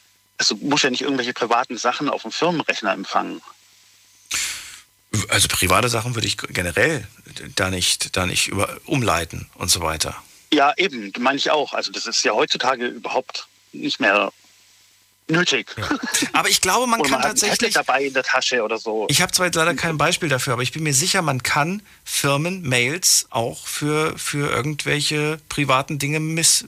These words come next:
Speaker 2: missbrauchen. Weiß ich nicht, was man dafür, wenn du, wenn du irgendeine, für irgendeine Firma arbeitest, oder? Meinst du nicht?
Speaker 1: Vielleicht, ja, dass man sich in irgendeiner Art und Weise irgendwo Vorteile verschaffen
Speaker 2: Ja,
Speaker 1: könnte
Speaker 2: zum Beispiel.
Speaker 1: oder so.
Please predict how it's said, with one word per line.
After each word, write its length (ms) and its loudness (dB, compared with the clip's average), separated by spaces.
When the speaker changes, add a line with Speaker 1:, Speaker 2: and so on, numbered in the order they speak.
Speaker 2:
missbrauchen. 640 0
Weiß 160 2
ich 120 2
nicht, 180 -2
was 160 -2
man 140 2
dafür, 460 0
wenn 120 -2
du, 120 -2
wenn 280 -4
du 80 0
irgendeine, 520 0
für 240 -4
irgendeine 260 0
Firma 240 2
arbeitest, 400 0
oder? 220 2
Meinst 260 0
du 40 -2
nicht? 340 -4
Speaker 1:
Vielleicht, 480 0
ja, 160 2
dass 160 -4
man 320 -10
sich 300 -8
in 120 -2
irgendeiner 500 4
Art 160 2
und 120 -6
Weise 240 0
irgendwo 380 -2
Vorteile 520 0
verschaffen 480 -2
Speaker 2:
Ja, 180 6
Speaker 1:
könnte 140 2
Speaker 2:
zum 100 0
Beispiel. 500 2
Speaker 1:
oder 80 -2
so. 100 -6